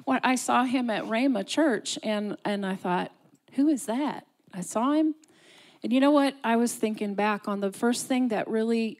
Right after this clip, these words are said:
um, I recognized was I saw his strength just in his walk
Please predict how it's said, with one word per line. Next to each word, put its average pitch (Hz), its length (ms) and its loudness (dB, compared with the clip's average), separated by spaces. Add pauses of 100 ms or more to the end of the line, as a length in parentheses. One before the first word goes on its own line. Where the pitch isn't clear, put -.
um, 196 500 -2
I 190 80 0
recognized 190 880 -4
was 196 380 0
I 202 140 -2
saw 196 480 -2 (580)
his 202 280 -2
strength - 840 -2 (420)
just 220 300 -4
in 226 140 -2
his 196 160 -6
walk 185 440 -2